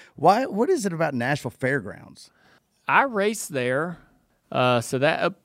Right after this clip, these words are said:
Speaker 2: yeah, that definitely makes it close to my heart. But we caught lightning in a bottle with Bristol Motor Speedway back in the seventies, into the eighties and nineties. I mean, you, that was our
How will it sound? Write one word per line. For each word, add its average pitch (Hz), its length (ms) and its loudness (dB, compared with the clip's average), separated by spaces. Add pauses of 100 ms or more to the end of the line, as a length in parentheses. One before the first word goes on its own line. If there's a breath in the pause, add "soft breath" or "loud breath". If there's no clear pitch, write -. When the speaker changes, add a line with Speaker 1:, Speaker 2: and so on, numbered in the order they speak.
Speaker 2:
yeah, 160 260 -2
that 170 340 -4
definitely 156 320 -2
makes 143 260 0
it 127 80 -8
close 151 320 0
to 143 80 -6
my 123 140 0
heart. 135 440 4 (680)
But 135 400 4 (1040)
we 240 240 6
caught 190 320 6
lightning 147 320 2
in 127 120 -2
a 117 60 -4
bottle 131 360 6
with 104 180 -4
Bristol 110 560 -4
Motor 120 260 -2
Speedway 101 640 -6 (260)
back 127 320 -4
in 117 160 -6
the 107 300 -8 (140)
seventies, 123 800 0
into 127 260 -6
the 113 160 -8
eighties 123 360 -2
and 113 80 -6
nineties. 120 420 0
I 113 40 -2
mean, 113 260 -6
you, 131 320 -2 (100)
that 160 220 2
was 160 200 0
our 135 560 4